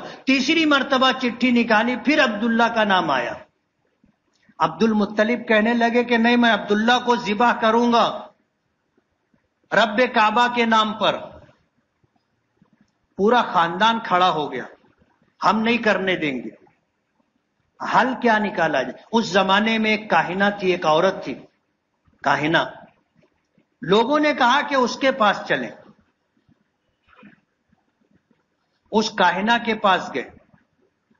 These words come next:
तो उसने कहा कि "आप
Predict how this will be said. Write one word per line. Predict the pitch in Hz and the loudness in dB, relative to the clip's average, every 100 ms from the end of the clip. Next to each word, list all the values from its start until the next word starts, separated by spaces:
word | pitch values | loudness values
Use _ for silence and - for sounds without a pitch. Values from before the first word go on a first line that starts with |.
| _ _ _ _ _ _ _ _ _ _ _ _ _ - | _ _ _ _ _ _ _ _ _ _ _ _ _ 0
तो | 180 | 0
उसने | 175 208 220 | 2 0 0
कहा | 208 160 185 220 254 - - - _ _ - | 2 2 4 2 0 -8 -18 -20 _ _ -4
कि | 208 - | -2 2
"आप | 185 220 254 - - - | 2 4 2 -2 -12 -20